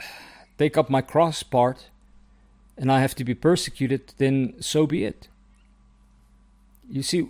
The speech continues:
our, our flesh must come under subjection to what God wants and what His will wants, what is in His will.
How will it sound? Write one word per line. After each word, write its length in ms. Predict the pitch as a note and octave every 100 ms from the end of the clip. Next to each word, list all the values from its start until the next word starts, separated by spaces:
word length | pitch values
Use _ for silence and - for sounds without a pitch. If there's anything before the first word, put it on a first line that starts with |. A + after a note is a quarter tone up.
| -
our, 340 | D#3 A3 G3+ -
our 160 | G3+
flesh 500 | - - A3+ D#3 -
must 380 | A#2 C3 G3 -
come 180 | F#3 D#3+
under 200 | D#3+ D#3+
subjection 760 | - C3 A2 D#3+ - D3 B2 - - - -
to 100 | B2+
what 260 | C3 B2 G2+
God 300 | B2+ F#3 C3
wants 360 | A#2+ G#2+ -
and 240 | B2+ C3 B2+
what 140 | B2
His 380 | A#2+ F3+ F3+ A#2
will 380 | A#2+ E3 E3 B2+
wants, 480 | A2 A2 - - - _ _ _ _
what 160 | - B2+
is 140 | B2+
in 200 | - D3+
His 200 | B2+ B2+
will. 380 | A#2 D3 A#2+ -